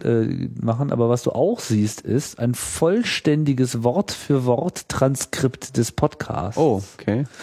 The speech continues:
Speaker 1: Was da so in H T M L fünf Text fließt von oben nach unten. Und wenn du jetzt den Sound aufdrehen würdest, was du jetzt nicht machst, dann würdest du wirklich so mit jedem gehighlighteten Wort sehen, dass genau das gerade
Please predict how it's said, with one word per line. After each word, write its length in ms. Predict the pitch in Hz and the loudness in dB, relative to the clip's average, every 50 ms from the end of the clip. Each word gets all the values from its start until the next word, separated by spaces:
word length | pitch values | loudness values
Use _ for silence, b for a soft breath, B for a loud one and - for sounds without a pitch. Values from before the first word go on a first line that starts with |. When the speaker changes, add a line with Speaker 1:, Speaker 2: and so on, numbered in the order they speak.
| B B B B B B - | B B B B B B 0
Speaker 1:
Was 200 | 123 123 - - | 0 0 2 2
da 160 | 127 123 120 | 0 0 2
so 500 | 117 120 123 123 123 120 120 120 120 - | 2 2 2 2 4 4 2 2 2 2
in 200 | - 123 123 123 | 2 2 2 2
H 100 | 135 131 | 2 2
T 80 | - | 2
M 100 | 127 120 | 0 2
L 220 | 117 - 107 113 113 | 2 2 2 2 0
fünf 560 | - - 139 147 147 - - - - - - | 0 0 0 0 0 -2 -6 -10 -10 -10 -4
Text 380 | - - 135 - - - - - | -2 -2 -2 -2 -4 -10 -12 -12
fließt 340 | - - 131 135 139 - | -4 0 2 2 2 2
von 160 | - 139 135 139 | 0 0 2 2
oben 180 | 131 131 135 | 2 2 4
nach 160 | 127 120 - | 2 2 2
unten. 540 | - 123 143 170 - - 165 170 170 160 151 | 2 2 0 2 0 0 0 0 0 0 0
Und 120 | - 131 127 | 0 0 2
wenn 100 | 127 123 | 2 2
du 40 | |
jetzt 160 | 127 123 - - | 2 2 0 -2
den 80 | 120 | 0
Sound 260 | 113 - 127 135 - | 2 2 2 2 2
aufdrehen 380 | - 120 123 - - 127 127 123 | 2 0 0 2 2 2 4 4
würdest, 260 | 123 123 123 123 - | 4 4 2 2 0
was 140 | 120 123 - | -2 -2 0
du 60 | - | -2
jetzt 160 | 117 - - | -2 0 -2
nicht 120 | 117 113 117 | -2 0 2
machst, 280 | 127 160 165 - B B B B B B B B B _ | 2 2 0 -2 B B B B B B B B B _
dann 160 | 123 120 117 | -2 0 2
würdest 300 | 117 131 143 156 - - | 2 0 0 0 0 -2
du 100 | 139 123 | 0 0
wirklich 340 | 135 160 156 - 151 143 135 | 0 0 0 0 0 0 2
so 240 | - 135 139 139 135 | 0 2 2 2 2
mit 200 | 139 135 131 123 | 0 -2 -2 0
jedem 200 | 131 139 147 156 | 0 0 0 2
gehighlighteten 720 | 139 131 123 123 135 139 139 131 - 139 123 - 127 113 107 | 0 0 2 2 2 2 2 0 0 -2 -2 -2 -2 0 0
Wort 260 | 110 107 123 139 - | 2 2 0 0 -2
sehen, 380 | - 120 120 120 131 147 147 135 | -2 0 2 2 2 2 2 2
dass 240 | 135 135 - - | 0 0 0 -2
genau 320 | - 131 123 123 117 131 143 | 0 0 2 2 2 2 2
das 340 | 131 - 123 135 - - - | 2 0 0 0 -2 -6 -4
gerade 460 | - - 110 113 123 131 131 131 | -2 0 2 2 4 2 2 0